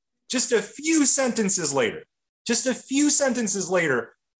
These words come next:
"I don't care whether they're just P S A supporters or whatever it is." So which is it? Which is it? Do they, are they P S A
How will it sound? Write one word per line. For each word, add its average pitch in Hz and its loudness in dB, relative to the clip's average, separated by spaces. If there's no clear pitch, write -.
"I 190 0
don't 214 0
care 180 0
whether 147 0
they're 135 -2
just 127 -4
P 139 -6
S 131 0
A 123 -2
supporters 120 -4
or 110 -4
whatever 110 -4
it - 0
is." 120 -4
So 240 0
which 247 -6
is 131 -2
it? 82 -14
Which 233 -6
is 220 0
it? 104 -6
Do 117 -12
they, 101 -10
are 143 -2
they 170 -4
P 165 -8
S 156 -2
A 151 -2